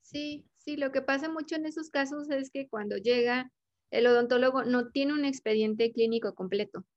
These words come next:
no hay cómo defenderse o no tenemos las evidencias y eso pues ya la, la llevamos de perder este, aunque nosotros hayamos hecho el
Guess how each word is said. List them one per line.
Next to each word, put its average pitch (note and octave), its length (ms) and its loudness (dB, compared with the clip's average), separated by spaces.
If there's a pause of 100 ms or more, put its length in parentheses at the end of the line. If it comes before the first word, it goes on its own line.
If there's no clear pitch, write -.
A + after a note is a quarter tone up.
(180)
no G#3+ 160 0
hay A#3 220 0
cómo B3+ 260 0
defenderse A3 760 0
o F#3+ 60 -4
no G3 160 -6
tenemos A#3+ 320 0
las G#3+ 200 2
evidencias G3 760 -4 (500)
y A3+ 140 4
eso A#3+ 260 6
pues A#3 140 0
ya A3 140 8
la, A3+ 160 6
la G#3+ 240 4
llevamos G#3+ 400 4
de A#3+ 100 4
perder A3 440 0 (560)
este, G3+ 540 -2
aunque G#3 240 0
nosotros A3 340 2
hayamos G3+ 560 2
hecho G3+ 220 -4
el F#3 100 -8